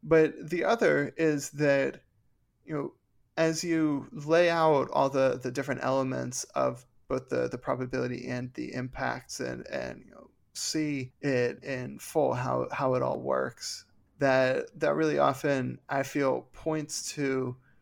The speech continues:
opportunities that may be out there to reduce the risk. And, you know, hopefully, um, some of those opportunities can be taken.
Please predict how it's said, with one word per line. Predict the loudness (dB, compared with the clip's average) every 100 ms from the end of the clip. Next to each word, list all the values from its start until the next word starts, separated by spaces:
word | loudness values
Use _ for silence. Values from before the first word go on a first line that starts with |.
| _ _ -4
opportunities | -2 -2 -6 -4 0 0 0 -2 -6
that | -4 -2 0 -2 -8
may | -6 -4
be | -2 0
out | 0 -2 -2
there | -2 -2
to | -6
reduce | -10 -8 -4 -4 -4
the | -8
risk. | -8 -6 -6 -8 -14 -20 _ _ _ -6
And, | -2 -2 -4 -10
you |
know, | -14
hopefully, | -12 0 0 0 -4 -4 -2 -4 -8 _ _ _ _ -8
um, | -4 -4 -6 -12 _ -16
some | -8 -4
of | -2
those | -2 -2
opportunities | -2 -6 -6 -6 -6 -6
can | -10 -12
be | -12
taken. | -6 -6 -6 -12